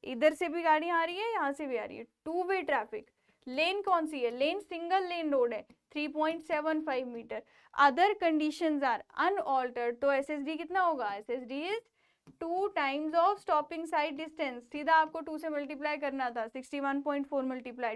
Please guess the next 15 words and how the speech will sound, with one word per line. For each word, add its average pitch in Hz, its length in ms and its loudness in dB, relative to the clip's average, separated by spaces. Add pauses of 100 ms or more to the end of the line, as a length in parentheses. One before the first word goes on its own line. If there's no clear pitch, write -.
टू 349 220 -6 (400)
और 247 120 0
आपका 240 260 -2
आंसर 262 380 -4
is 262 80 -10
one, 226 240 -6 (220)
one 277 220 -2
twenty 233 340 -10
two 240 240 -8
point 359 320 -4 (320)
eight 294 220 0
मीटर। 226 360 -4
आपको 254 280 -2
कन्फ्यूजन 294 600 0
था, 359 180 2